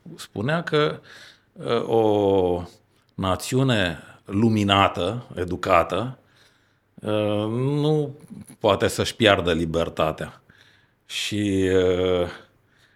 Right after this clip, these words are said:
Tocqueville, cu, e, stilul lui uneori de pamfletar, e absolut delicios, spune: "Uite, așa și închipuie, e, unii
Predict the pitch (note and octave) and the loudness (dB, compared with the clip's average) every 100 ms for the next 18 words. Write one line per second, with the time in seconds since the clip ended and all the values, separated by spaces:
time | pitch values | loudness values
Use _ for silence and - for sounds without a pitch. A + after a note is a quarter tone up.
0 | _ _ - G2+ A2+ C3 C3 A2 G#2 G2 | _ _ -4 -4 0 0 0 0 0 0
1 | F#2 - - _ _ _ _ _ _ _ | -2 -12 -20 _ _ _ _ _ _ _
2 | _ _ _ F2 E2+ D#2+ D#2+ E2 E2 D2+ | _ _ _ -10 -8 -8 -10 -10 -12 -14
3 | C#2+ _ - - A2 G2 F2+ F#2+ F#2+ G2 | -20 _ -20 -6 -4 -2 0 0 0 -2
4 | E2+ D#2 - - _ _ _ F#2+ F#2+ F#2 | -4 -10 -16 -20 _ _ _ -6 -4 0
5 | G2 F#2 F2+ F2 E2+ F2+ G2+ - - - | 0 0 -6 -4 -2 -4 -6 -10 -14 -14
6 | - _ _ - - F#2 F#2+ - _ _ | -18 _ _ -20 -12 -6 -6 -6 _ _
7 | G2 G2 - F#2+ - G2 F#2+ - - _ | -2 -2 -2 0 2 4 2 0 -20 _
8 | _ _ _ - F2+ F#2+ G2+ - F#2 G2+ | _ _ _ -4 0 0 0 -2 -2 0
9 | F#2+ F#2+ F2 E2+ G2+ C3+ - - C#3 D3+ | 0 0 -2 -4 -4 -4 -6 -8 -6 -4
10 | D#3 D#3+ C#3+ C#3 C#3+ C3+ B2+ D3 D3 - | -2 -2 2 2 2 2 2 2 0 0
11 | A2 A2 C3 C3 A#2 F#2 - - - - | -2 -2 -4 2 2 2 -2 -14 -18 -18
12 | - - _ - F2+ F2 E2+ E2+ G2 G#2+ | -20 -20 _ -6 -2 0 0 0 0 0
13 | C3+ D#3+ E3+ E3 | 0 -2 -4 -8